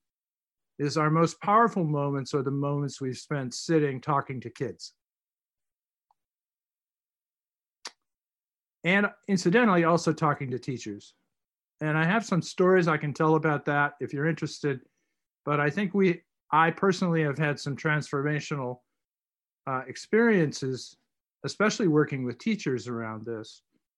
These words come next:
that I think really underscore this idea that we are going to have to step back from our programmed,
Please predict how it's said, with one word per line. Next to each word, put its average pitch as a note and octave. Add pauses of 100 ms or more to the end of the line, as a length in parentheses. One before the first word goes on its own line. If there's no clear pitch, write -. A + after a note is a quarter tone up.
(440)
that C#3+
I C#3+
think E3+ (240)
really E3+
underscore D#3+
this D3+
idea C3
that B2 (440)
we D#3
are F#3+
going G3+
to F#3+
have F3
to -
step -
back F3
from C3 (920)
our C#3
programmed, E3